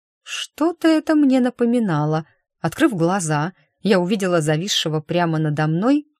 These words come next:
Терри. Проклятье! Я так надеялась, что это всего лишь кошмар. Лицо призрака было ужасно грустным. На секунду даже стало стыдно.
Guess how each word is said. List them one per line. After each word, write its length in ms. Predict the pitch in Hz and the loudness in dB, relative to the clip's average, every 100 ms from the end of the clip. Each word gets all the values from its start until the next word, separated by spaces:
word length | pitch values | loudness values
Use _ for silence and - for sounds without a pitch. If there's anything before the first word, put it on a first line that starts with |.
| _ _ | _ _
Терри. 480 | 180 165 139 147 139 _ _ _ _ | 2 2 0 -6 -8 _ _ _ _
Проклятье! 680 | 208 226 240 175 156 - 156 - - _ | -2 0 2 0 0 -4 -8 -8 -20 _
Я 140 | 196 233 | -2 0
так 160 | 302 | 0
надеялась, 640 | 180 175 175 285 202 160 - | 0 0 2 2 2 0 -2
что 180 | - | -2
это 220 | 170 254 160 | -2 -2 -6
всего 320 | - 151 202 | -6 -4 -2
лишь 200 | 180 - | -4 -4
кошмар. 580 | 143 - 156 180 226 - _ _ _ - | -6 -6 -2 0 0 -4 _ _ _ -4
Лицо 380 | 180 247 392 349 | -2 -2 -2 -2
призрака 560 | 226 294 190 185 165 | 0 0 0 -4 -4
было 340 | 151 220 214 185 | -2 0 0 -2
ужасно 640 | 175 156 196 262 226 220 | -4 -4 -4 -4 -6 -6
грустным. 580 | 175 165 - 165 160 - _ _ | -4 -6 -4 -4 -4 -6 _ _
На 120 | 170 | -4
секунду 640 | 160 160 - 262 233 151 - _ - | -4 -6 0 2 2 0 -6 _ -8
даже 280 | 151 151 156 | -4 -2 -4
стало 360 | - 151 143 | -6 -6 -6
стыдно. 600 | 151 - 202 160 147 147 | -6 -6 -4 -2 -2 -4